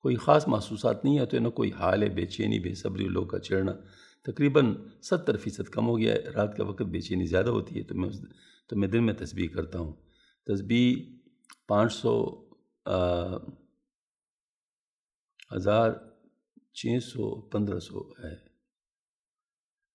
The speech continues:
یہ تسبیح کے بارے میں آپ نے جو مجھے بتایا، اس سے مجھے سمجھ نہیں آیا کہ آپ پانچ سو کیا کر رہے ہیں، ہزار کیا کر رہے ہیں، چھ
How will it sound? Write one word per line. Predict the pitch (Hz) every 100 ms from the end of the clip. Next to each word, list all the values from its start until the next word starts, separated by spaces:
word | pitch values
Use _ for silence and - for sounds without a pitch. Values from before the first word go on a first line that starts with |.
| _ _
یہ | - 127 135
تسبیح | 151 - 175
کے | 180 170
بارے | 165 165
میں | 143
آپ | 147 143 147
نے | 143
جو | 127
مجھے | 131 127
بتایا، | 117 120 131
اس | 131 131
سے |
مجھے | 117 107 107
سمجھ | 120 123 120
نہیں | 123
آیا | 117
کہ | - 104
آپ | 101
پانچ | - 120
سو | 127 120
کیا | 127
کر | 120 127
رہے | 110 110
ہیں، | 98
ہزار | 90 110
کیا | 113 110
کر | 98 107
رہے | 98
ہیں، |
چھ | 92